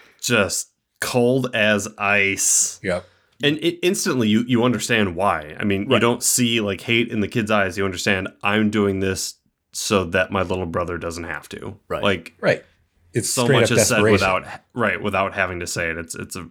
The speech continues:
Speaker 1: very well-crafted scene.
Speaker 3: Yeah, it's the, it's the, the falling on the grenade thing. It's like, this, this person here, his life is more important than mine, and I'm ready to give mine up so his continues. And so, I mean, yeah, you get, you get right from the jump.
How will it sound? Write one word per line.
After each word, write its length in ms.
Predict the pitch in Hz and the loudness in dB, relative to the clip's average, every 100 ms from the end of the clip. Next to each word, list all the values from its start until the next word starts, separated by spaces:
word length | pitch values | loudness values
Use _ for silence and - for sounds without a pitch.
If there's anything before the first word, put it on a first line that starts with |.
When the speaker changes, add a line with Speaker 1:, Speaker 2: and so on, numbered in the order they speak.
| _ - | _ -4
Speaker 1:
very 340 | 95 87 82 - _ - 90 87 82 | 0 0 -2 -8 _ -10 -2 -2 -2
well-crafted 800 | 78 80 _ - 85 78 - 80 | -6 -12 _ -4 -4 -2 -4 -4
scene. 360 | 92 85 85 - | -4 -4 -6 -2
Speaker 3:
Yeah, 200 | 104 85 | 0 0
it's 260 | 82 101 - | -2 -4 -2
the, 220 | 95 95 | 0 0
it's 160 | 95 | -2
the, 320 | 98 92 85 82 | 2 2 2 0
the 120 | 90 | -2
falling 380 | - 95 85 82 | 2 4 4 0
on 80 | 82 | -2
the 80 | |
grenade 400 | 78 82 85 85 | -4 -2 -2 -2
thing. 240 | - - - | -6 -14 -10
It's 180 | - 90 | -6 -4
like, 180 | 90 - | -2 -2
this, 240 | 85 - 87 98 - | -2 -4 -8 -12 -12
this 360 | 107 - 101 - | -10 -2 0 0
person 360 | - 90 - 82 | 2 0 0 0
here, 240 | 98 85 | 2 2
his 160 | 90 85 | 2 2
life 260 | 87 82 | 2 0
is 120 | 87 | -2
more 180 | 92 85 | -2 -2
important 420 | 71 - 90 87 | -2 0 0 -2
than 140 | 82 78 | -6 -2
mine, 440 | 80 78 67 78 - _ _ - | -2 -2 -4 -8 -14 _ _ -4
and 100 | 76 | -2
I'm 140 | 80 | 0
ready 180 | 78 76 | -2 -2
to 80 | 78 | -4
give 220 | 82 78 | -6 -4
mine 240 | 76 71 | -6 -6
up 180 | 76 - _ _ _ _ - | -6 -10 _ _ _ _ -4
so 200 | - 78 | 0 0
his 400 | 90 80 - - - | -2 -6 -6 -10 -8
continues. 640 | 87 - 90 60 - - _ _ | -8 -6 -8 -10 -12 -12 _ _
And 140 | 127 110 | -2 0
so, 160 | 113 101 | 2 2
I 60 | |
mean, 160 | 107 104 | 2 2
yeah, 160 | 123 | 2
you 160 | 80 90 | 0 -2
get, 260 | 98 92 113 | -2 -2 -2
you 80 | |
get 180 | 123 190 | 0 0
right 180 | 95 92 | 0 -2
from 180 | - 90 | -2 -6
the 60 | 78 | -2
jump. 380 | 107 110 92 | 2 2 0